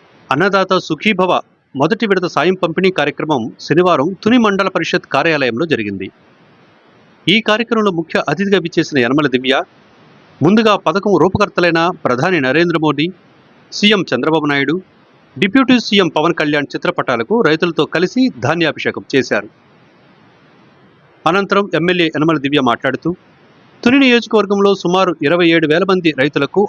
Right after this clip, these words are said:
అన్నదాత సుఖీభవ పథకంలో సాయం అందిస్తున్నామని తెలిపారు. పద్దెనిమిది కోట్ల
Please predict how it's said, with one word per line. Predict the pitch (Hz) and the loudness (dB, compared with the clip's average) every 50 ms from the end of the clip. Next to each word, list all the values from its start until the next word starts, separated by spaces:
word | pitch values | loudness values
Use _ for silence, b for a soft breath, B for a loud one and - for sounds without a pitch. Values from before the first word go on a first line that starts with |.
| - - | 0 -2
అన్నదాత | 131 165 196 185 202 190 - 185 | 0 0 0 0 0 0 0 -2
సుఖీభవ | 170 - - 143 - - 190 196 190 180 160 - | -4 -4 -8 -4 -4 -2 0 0 0 0 0 0
పథకంలో | 139 139 - 147 151 156 156 139 117 - - | -4 -4 -4 -4 -2 0 2 2 2 0 -2
సాయం | - - 131 135 160 175 - - | -4 -2 0 0 0 -2 -2 -4
అందిస్తున్నామని | 127 156 190 190 - - 156 123 110 127 | -6 -6 -6 -8 -4 -2 -2 -2 -2 -4
తెలిపారు. | 165 - 113 98 - 104 98 98 - - - - - - - - - - - - - - - - - - - - - - - - - - - - | -6 -8 -8 -6 -4 -4 -4 -4 -8 -18 -20 -20 -20 -20 -20 -20 -20 -20 -20 -20 -20 -20 -20 -20 -20 -20 -20 -20 -20 -20 -20 -20 -20 -20 -6 -4
పద్దెనిమిది | - 131 127 131 180 190 165 165 | -4 -2 0 2 2 2 2 2
కోట్ల | - 175 190 190 - 180 170 175 190 | 0 0 -2 0 0 -2 0 0 -2